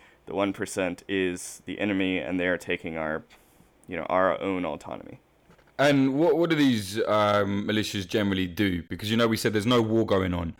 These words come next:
Speaker 2: What are they up to? You know, I see videos where they're armed to the teeth, running around in the forest.
Speaker 1: Yeah, so running around in the forest is a good percentage, um, at least on,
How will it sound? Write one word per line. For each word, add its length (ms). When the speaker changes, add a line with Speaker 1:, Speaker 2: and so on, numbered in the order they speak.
Speaker 2:
What 140
are 40
they 100
up 120
to? 120
You 100
know, 80
I 40
see 200
videos 460
where 140
they're 140
armed 300
to 80
the 100
teeth, 340
running 260
around 400
in 60
the 60
forest. 540
Speaker 1:
Yeah, 320
so 280
running 280
around 120
in 60
the 60
forest 320
is 80
a 40
good 240
percentage, 640
um, 260
at 100
least 220
on, 160